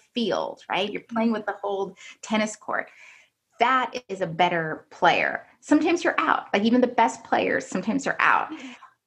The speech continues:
Speaker 1: And that was, like, this mindset of realizing, like, okay, you know, some, like, not every post is a winner, right? <laughs> Like,
Speaker 2: Right.
Speaker 1: but, like, if you're pushing yourself, stretching yourself, I saw your, your Instagram post where you showed the, um,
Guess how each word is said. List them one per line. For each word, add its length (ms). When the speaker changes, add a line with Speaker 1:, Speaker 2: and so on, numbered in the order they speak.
Speaker 1:
And 400
that 360
was, 160
like, 200
this 140
mindset 640
of 140
realizing, 580
like, 240
okay, 300
you 220
know, 80
some, 300
like, 220
not 200
every 200
post 360
is 100
a 100
winner, 380
right? 420
<laughs> 0
Like, 240
Speaker 2:
Right. 320
Speaker 1:
but, 160
like, 260
if 220
you're 180
pushing 420
yourself, 440
stretching 500
yourself, 440
I 60
saw 280
your, 420
your 180
Instagram 580
post 280
where 100
you 160
showed 680
the, 340
um, 260